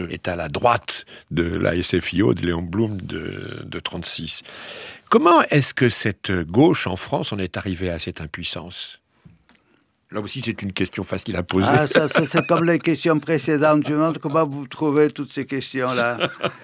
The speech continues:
Speaker 2: Euh, la gauche est arrivée, je crois, à ce stade où elle a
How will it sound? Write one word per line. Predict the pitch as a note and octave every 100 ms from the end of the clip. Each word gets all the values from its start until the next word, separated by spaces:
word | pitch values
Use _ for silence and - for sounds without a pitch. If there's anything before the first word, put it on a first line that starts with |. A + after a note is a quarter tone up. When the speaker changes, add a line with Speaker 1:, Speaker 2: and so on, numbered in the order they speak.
| - - C#3+ - -
Speaker 2:
Euh, | D3 D3 C#3 C#3 C3+ B2+ A#2+ - - - _ _ _ _ _ _ _ -
la | D#3+ D#3 F3
gauche | F3 B3+ A#3+
est | G#3+ F3+
arrivée, | D3 D3+ D3+ D3 F3 F3+ D3+ _ _ _ _ -
je | B2+
crois, | B2+ - C3 C#3 C#3+ D3 B3 _ _ _ _ _ _ _
à | D3
ce | C3 D3+
stade | C3 - E3+ E3 B2+ A2+ - _ _ _ _ _ _ -
où | F#3+ F#3+
elle | F3 E3
a | D3+ C3+ B2 C#3